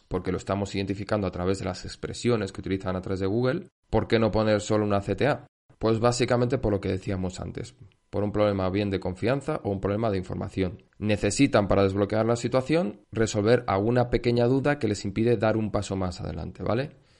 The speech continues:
No tienen claro alguna parte del proceso, no tienen clara tu diferenciación y quieren ahondar en el tema,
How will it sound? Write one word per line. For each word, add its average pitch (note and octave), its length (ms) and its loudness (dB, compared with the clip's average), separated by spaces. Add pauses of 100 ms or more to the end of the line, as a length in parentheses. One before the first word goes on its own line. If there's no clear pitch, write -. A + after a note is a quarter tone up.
(120)
No A2+ 200 0
tienen A2 280 2
claro A2+ 260 4
alguna A2 280 2
parte A2 260 2
del A#2 140 2
proceso, D3+ 800 2 (220)
no A2+ 240 0
tienen A2 260 0
clara A2 500 2
tu A2 120 0
diferenciación A2 920 2
y G#2+ 100 -4
quieren G#2 260 2
ahondar G2+ 320 2
en G#2+ 80 0
el G#2+ 100 -2
tema, C#3 460 -2